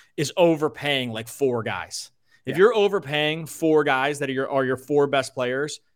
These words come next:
Speaker 1: your team is going to be a massive disappointment. And I think that's what most teams want to avoid is that ex-, that exact thing. It's like, you get married to your own dudes, you overpay them. They're just not as good because at some point, everyone in the N B A that's good gets overpaid,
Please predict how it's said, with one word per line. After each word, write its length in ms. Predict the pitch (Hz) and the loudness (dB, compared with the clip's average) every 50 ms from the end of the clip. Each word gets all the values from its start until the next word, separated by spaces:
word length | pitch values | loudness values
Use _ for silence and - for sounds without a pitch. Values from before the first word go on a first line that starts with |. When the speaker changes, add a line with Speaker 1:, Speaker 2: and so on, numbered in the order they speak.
| _ _ 131 | _ _ -6
Speaker 1:
your 100 | 143 143 | -6 -6
team 440 | 143 - 160 160 156 151 143 143 143 - | -4 -6 -6 -4 -4 -4 -6 -8 -8 -10
is 120 | 143 131 | -10 -4
going 240 | 123 143 139 135 131 | -2 0 0 0 -2
to 80 | 123 120 | -4 -4
be 80 | 131 123 | -4 -2
a 40 | 117 | -2
massive 380 | 117 113 113 113 - 123 113 | -2 -4 -4 -6 -8 -10 -10
disappointment. 600 | 110 113 - - 107 - 104 98 95 95 - - - | -8 -8 -8 -10 -12 -16 -18 -18 -18 -18 -18 -12 -4
And 80 | 127 | -4
I 100 | 135 143 | -2 0
think 160 | 156 214 202 | 0 0 0
that's 180 | 175 180 165 - | 2 0 0 -2
what 80 | 151 139 | -6 -4
most 340 | 139 139 147 156 143 - - | 0 2 2 2 0 -2 -6
teams 320 | - 143 131 127 123 117 | -6 -6 -6 -6 -6 -4
want 240 | 127 123 120 120 117 | -2 -2 -2 -2 -4
to 120 | 120 117 | -4 -6
avoid 320 | 110 104 107 101 90 92 101 | -6 -4 -6 -8 -10 -10 -12
is 120 | 107 110 | -10 -4
that 260 | 117 139 139 143 - | -2 0 0 0 -2
ex-, 260 | 135 120 127 131 127 120 | -8 -12 -14 -14 -10 -4
that 180 | 139 143 147 135 | -2 0 0 -2
exact 540 | 131 127 110 104 139 139 147 147 - _ | -4 -8 -4 -2 0 0 0 -2 -4 _
thing. 200 | - 127 104 95 | -8 -8 -8 -10
It's 100 | 110 - | -10 -8
like, 140 | 131 123 117 - _ _ _ _ | -8 -8 -8 -10 _ _ _ _
you 80 | - 117 | -6 -4
get 120 | 131 120 | -4 -2
married 320 | 123 135 143 160 185 185 - | 0 2 2 4 4 2 2
to 100 | - 214 | 0 2
your 140 | 196 190 185 | 2 2 2
own 140 | 185 185 | 2 0
dudes, 400 | 165 156 147 147 151 143 - - - _ _ _ _ _ _ _ _ | 0 2 2 2 2 0 -4 -10 -18 _ _ _ _ _ _ _ _
you 120 | - 131 - | -6 -2 2
overpay 520 | 139 151 165 175 185 - 147 135 131 131 | 2 2 2 2 -2 -2 0 0 0 0
them. 360 | 127 131 127 127 120 120 - _ _ _ _ _ _ _ _ _ _ _ _ _ _ | 0 -2 -4 -6 -10 -12 -18 _ _ _ _ _ _ _ _ _ _ _ _ _ _
They're 120 | 131 123 | -8 -6
just 200 | 113 143 143 - | -4 -6 -6 -4
not 220 | 127 131 143 160 180 | -2 0 0 0 0
as 100 | 156 135 | 0 2
good 200 | 147 156 156 139 | 4 4 4 4
because 140 | 113 113 | 0 -8
at 80 | 120 110 | -10 -6
some 220 | - - 135 139 | -2 0 0 0
point, 240 | 170 180 202 185 - - | 0 -2 -2 -2 -2 -2
everyone 320 | 151 151 147 175 175 175 | -2 -2 0 0 0 0
in 60 | 170 170 | 0 0
the 100 | 165 165 | 0 0
N 80 | 160 | 2
B 100 | 156 160 | 0 2
A 40 | 160 | 2
that's 140 | 156 151 120 | 2 0 2
good 220 | 123 151 143 113 | 0 0 -2 0
gets 240 | 110 135 139 139 - | -2 -2 -2 -2 -4
overpaid, 600 | - 143 139 135 160 156 - 120 117 113 120 117 | -4 -4 -2 -2 -4 -4 -4 -4 -4 -4 -4 -6